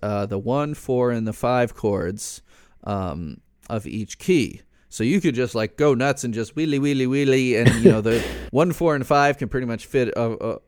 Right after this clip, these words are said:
Speaker 1: under anything you play. Um, and it also has a little bit more of a vibrato to it. Uh, you'll see that with those diatonic accordions, diatonic, tritonic, and the little squeeze boxes like, um, concertinas and stuff.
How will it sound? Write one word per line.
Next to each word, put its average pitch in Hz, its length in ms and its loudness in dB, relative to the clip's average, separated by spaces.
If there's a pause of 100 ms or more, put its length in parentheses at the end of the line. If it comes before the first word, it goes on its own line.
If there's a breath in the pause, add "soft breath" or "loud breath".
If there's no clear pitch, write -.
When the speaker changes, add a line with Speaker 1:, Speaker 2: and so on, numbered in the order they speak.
Speaker 1:
under 104 300 -2
anything 127 560 -2
you 107 120 -4
play. 135 600 2 (480 soft breath)
Um, 104 640 -4 (1400)
and 131 360 0
it 120 100 0
also 131 320 -2
has 127 220 0
a 120 60 -2
little 120 200 2
bit 110 180 0
more 110 220 0
of 104 120 -4
a 104 80 0
vibrato 123 580 2
to 110 300 0
it. 104 260 0 (340 soft breath)
Uh, 110 300 -2
you'll 117 160 0
see 151 220 -2
that 127 200 0
with 120 120 0
those 113 180 -2
diatonic 113 580 -2
accordions, 107 720 -4
diatonic, 104 480 -4
tritonic, 104 640 -2 (380)
and 104 180 -2
the 98 60 -2
little 104 200 0
squeeze 113 400 -4
boxes 101 500 -4
like, 98 240 -8
um, 87 280 -6 (160)
concertinas 107 640 -6
and 113 140 -6
stuff. - 420 -2